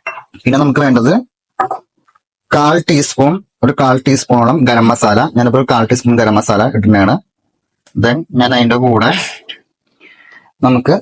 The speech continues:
വേണ്ടത് ആവശ്യത്തിന് ഉപ്പ്. അപ്പൊ ഞാൻ അധികം ഉപ്പ് ഇടുന്നില്ല. ഉപ്പ് നമുക്ക് പിന്നീട് നമുക്ക് നോക്കിയിട്ട് ഇടാം, കാരണം പൊതുവെ നമ്മളെപ്പോലെ ആൾക്കാർക്ക് ഉപ്പാണ് ഒരു കൺഫ്യൂഷൻ വരുന്നത്. അതുകൊണ്ട് ഞാൻ ഉപ്പ് ഒരു കുറച്ച് ഉപ്പ് ഇടുന്നുള്ളൂ,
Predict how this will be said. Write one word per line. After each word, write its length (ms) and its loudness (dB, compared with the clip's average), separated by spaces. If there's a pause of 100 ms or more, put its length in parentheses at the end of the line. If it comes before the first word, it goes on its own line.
(160)
വേണ്ടത് 480 2 (800)
ആവശ്യത്തിന് 640 0
ഉപ്പ്. 280 -4 (160)
അപ്പൊ 140 -4
ഞാൻ 140 0
അധികം 260 0
ഉപ്പ് 180 -2
ഇടുന്നില്ല. 500 0 (400)
ഉപ്പ് 180 0
നമുക്ക് 260 0
പിന്നീട് 280 0
നമുക്ക് 280 0
നോക്കിയിട്ട് 380 2
ഇടാം, 320 0
കാരണം 340 -2 (120)
പൊതുവെ 260 2
നമ്മളെപ്പോലെ 380 0
ആൾക്കാർക്ക് 360 0
ഉപ്പാണ് 520 -2
ഒരു 80 0
കൺഫ്യൂഷൻ 440 -2
വരുന്നത്. 340 0
അതുകൊണ്ട് 260 0
ഞാൻ 260 -2 (580)
ഉപ്പ് 200 -2
ഒരു 80 0
കുറച്ച് 340 -2
ഉപ്പ് 200 0
ഇടുന്നുള്ളൂ, 480 0